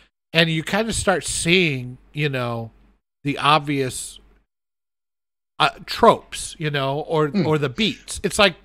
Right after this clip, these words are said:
Speaker 1: when I saw Dinner with America, I said, "This is Beauty and the Beast," right? I mean,
Speaker 2: Yeah.
Speaker 1: you, you start seeing these parallels and these reflections and these rhymes of different stories and echoes and things like that. So I think there is some of that. I'm not, I'm not gonna lie. I mean, that, that's probably on me, and, and,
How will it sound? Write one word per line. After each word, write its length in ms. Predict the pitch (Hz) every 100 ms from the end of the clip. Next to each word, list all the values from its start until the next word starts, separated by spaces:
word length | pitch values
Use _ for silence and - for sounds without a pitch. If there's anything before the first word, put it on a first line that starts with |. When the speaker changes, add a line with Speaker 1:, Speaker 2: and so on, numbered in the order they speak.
| -
Speaker 1:
when 200 | 170 180
I 120 | 175
saw 280 | - 196 185
Dinner 240 | 143 185
with 140 | 175 156
America, 400 | 156 175 165 139
I 100 | 123
said, 200 | - 131
"This 180 | 143
is 60 | 131
Beauty 300 | 117 143 127
and 80 | 120
the 60 | 107
Beast," 320 | - - -
right? 220 | 113 117 - - - _ _ -
I 40 |
mean, 340 | 147 147 143 135
Speaker 2:
Yeah. 80 | 147
Speaker 1:
you, 80 | 160
you 140 | 165
start 280 | 165 - 190
seeing 480 | - 196 190 180 160
these 260 | 139 139 -
parallels 680 | - 170 175 139 123 113
and 120 | 131 117
these 180 | 120
reflections 640 | 117 113 151 147 - 120 104
and 100 | 117
these 160 | 117
rhymes 540 | 110 123 131 135 123 107
of 160 | 104
different 340 | - 131 127 -
stories 680 | - 131 123 127 117 110 107
and 100 | 95
echoes 480 | - - 135 117 117
and 100 | 110
things 220 | 107 127
like 140 | 123 113
that. 240 | 156 135 - - -
So 120 | - 233
I 80 |
think 200 | 240 339
there 160 | 339 262
is 120 | 247
some 300 | - - 180
of 80 | 214
that. 240 | 214 226
I'm 80 | 220
not, 220 | 196 208 -
I'm 100 | 160
not 80 | 202
gonna 160 | 208
lie. 300 | 170 165 196 202
I 20 |
mean, 280 | 170 160 131
that, 220 | 165 -
that's 200 | 185 175
probably 340 | - 180 202
on 140 | 190 156
me, 240 | 180 226
and, 200 | 220 123 -
and, 240 | 156 135